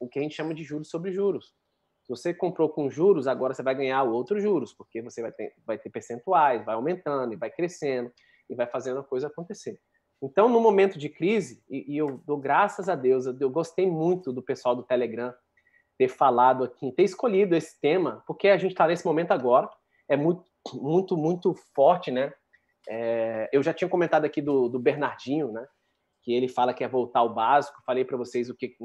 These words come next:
na, na, na Huntercast anterior, do que, que é esse básico. Se você não assistiu,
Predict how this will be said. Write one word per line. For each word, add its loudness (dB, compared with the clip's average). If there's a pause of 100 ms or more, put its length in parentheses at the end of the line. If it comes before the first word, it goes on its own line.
(180)
na, -6
na, -8
na -14 (300)
Huntercast -8
anterior, 0
do -14
que, -20
que -6
é 0
esse -6
básico. -2
Se -14
você -4
não 2
assistiu, -4